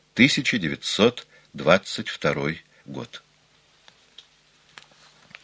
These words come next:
Уже на это одно стоит обратить внимание. В те годы, с самого времени царствования Николая Павловича,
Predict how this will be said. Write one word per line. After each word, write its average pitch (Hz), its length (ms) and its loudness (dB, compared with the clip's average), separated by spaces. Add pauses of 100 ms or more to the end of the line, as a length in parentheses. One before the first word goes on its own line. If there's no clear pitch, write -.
(1000)
Уже 160 600 10
на 107 200 10
это 156 360 8
одно 131 580 4
стоит 87 480 4
обратить 92 500 0
внимание. 139 580 -2 (300)
В - 180 -6
те 160 180 8
годы, 101 420 6 (480)
с - 100 0
самого 131 500 6
времени 92 460 6
царствования 76 960 2 (260)
Николая 82 420 6
Павловича, 71 640 0